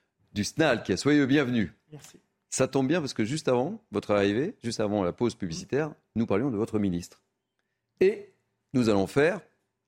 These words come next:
Speaker 1: un bilan de son action. Et c'est la raison pour laquelle je souhaitais que vous soyez avec, euh, avec nous, euh, ce matin. Tout d'abord, on va parler justement, euh, du manque d'enseignants. Plus de trois mille postes d'enseignants n'ont pas été pourvus cette année au concours d'enseignants. Vous me dites, hein, si je me trompe, mais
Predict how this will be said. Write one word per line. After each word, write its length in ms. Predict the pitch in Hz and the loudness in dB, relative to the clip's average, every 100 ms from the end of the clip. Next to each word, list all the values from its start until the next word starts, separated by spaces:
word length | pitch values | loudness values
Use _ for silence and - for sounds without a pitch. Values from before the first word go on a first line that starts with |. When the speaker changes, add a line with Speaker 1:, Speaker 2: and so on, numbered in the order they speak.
| - | -10
Speaker 1:
un 100 | 85 | -8
bilan 440 | 85 113 123 220 - _ - | -2 2 2 0 -8 _ -4
de 100 | 98 | -2
son 300 | 92 165 175 - | 0 0 -2 -2
action. 340 | 123 - 104 - | -2 0 -6 -4
Et 20 | |
c'est 140 | - 104 | -2 2
la 60 | |
raison 160 | 113 147 | 2 2
pour 100 | 113 | 0
laquelle 240 | 98 151 | 0 0
je 100 | 104 | -2
souhaitais 300 | 98 107 156 | -2 0 0
que 60 | 135 | -2
vous 60 | |
soyez 360 | 101 107 139 139 - - - | 0 2 2 0 -8 -20 -4
avec, 400 | 117 110 139 - | 0 2 0 2
euh, 200 | 120 107 | 2 4
avec 220 | 107 113 | 2 0
nous, 200 | 170 185 | 2 4
euh, 200 | 120 95 85 _ | 4 2 -2 _
ce 140 | - 165 | -2 2
matin. 400 | 147 110 85 - | 2 0 -4 -4
Tout 80 | 190 | 0
d'abord, 340 | 165 147 185 | 2 4 2
on 60 | 156 | 2
va 80 | 113 | 2
parler 200 | 123 143 | 2 0
justement, 440 | 110 117 135 196 - - - - - | 0 0 0 -2 -6 -12 -16 -4 2
euh, 920 | 120 120 117 117 110 107 98 95 98 - 82 | 4 4 4 4 4 4 2 2 -2 -6 -12
du 300 | 82 110 131 | -8 0 2
manque 180 | 147 | 2
d'enseignants. 640 | 123 113 - 117 101 135 131 | 0 -2 0 2 2 0 -6
Plus 120 | - 104 | -4 0
de 180 | 101 | 0
trois 260 | 98 - 104 | 0 0 2
mille 360 | 117 113 104 87 | 2 4 2 0
postes 260 | - 107 - | 0 -2 0
d'enseignants 500 | 98 98 98 104 107 | -2 -2 0 0 2
n'ont 240 | 95 92 | 0 -2
pas 240 | 85 101 95 | -2 -2 -2
été 220 | 90 98 | -2 -4
pourvus 340 | - 95 98 | -2 -2 -2
cette 240 | 92 90 - | -4 -6 -4
année 160 | 92 | -4
au 100 | 95 | -4
concours 460 | 82 98 - 101 87 | -4 -6 -4 -6 -4
d'enseignants. 480 | 90 85 101 101 135 | -6 -4 -2 -2 -2
Vous 100 | 98 | -4
me 60 | |
dites, 260 | 82 95 - | -6 -8 -8
hein, 60 | 87 | -8
si 160 | - 85 | -6 -4
je 80 | |
me 120 | 92 98 | -4 -2
trompe, 240 | 143 156 | -2 -2
mais 140 | 110 | -2